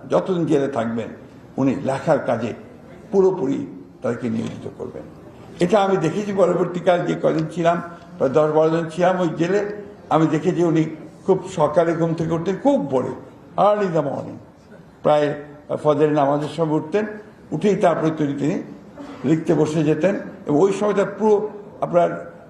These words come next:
বাইরে থেকে ভাবি যেগুলো পৌঁছে দিতেন মনে হয়, অনেক অনেক কাগজপত্র, আপনার বিভিন্ন ডকুমেন্টস, বই পৌঁছে দেওয়া হতো। উনি সারাদিনই লিখতেন এবং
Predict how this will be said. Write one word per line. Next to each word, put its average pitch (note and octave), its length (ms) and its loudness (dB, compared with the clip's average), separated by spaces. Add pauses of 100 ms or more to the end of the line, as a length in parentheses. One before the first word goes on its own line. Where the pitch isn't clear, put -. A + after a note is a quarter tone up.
বাইরে D#3 300 4
থেকে E3+ 340 0
ভাবি D3 380 2
যেগুলো D#3 260 0
পৌঁছে D#3+ 340 0
দিতেন D#3+ 300 0
মনে D#3+ 240 4
হয়, C#3+ 120 4 (420)
অনেক G#3+ 520 2
অনেক D3 440 2 (440)
কাগজপত্র, C#3+ 960 2 (340)
আপনার B2+ 280 0
বিভিন্ন C3+ 440 2
ডকুমেন্টস, D3 560 0 (420)
বই D3 240 4 (120)
পৌঁছে D3+ 260 -2
দেওয়া A#2+ 160 -4
হতো। A2 220 -12 (520)
উনি D#3+ 220 4
সারাদিনই F3+ 760 2
লিখতেন - 400 -4 (640)
এবং E3+ 420 2